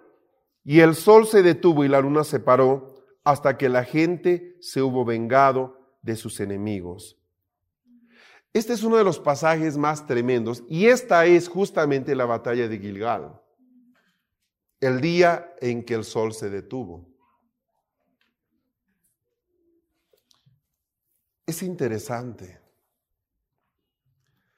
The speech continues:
El gobierno de Josué, o sea, voy a ponerlo de esta manera, el sol es el que marca el compás del tiempo en la creación.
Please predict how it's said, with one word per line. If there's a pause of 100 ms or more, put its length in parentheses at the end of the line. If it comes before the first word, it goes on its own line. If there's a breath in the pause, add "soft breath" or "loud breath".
(400)
El
gobierno
de
Josué,
o
sea,
voy
a
ponerlo
de
esta
manera, (1080)
el
sol (640 soft breath)
es
el
que
marca
el
compás
del
tiempo (260)
en
la
creación.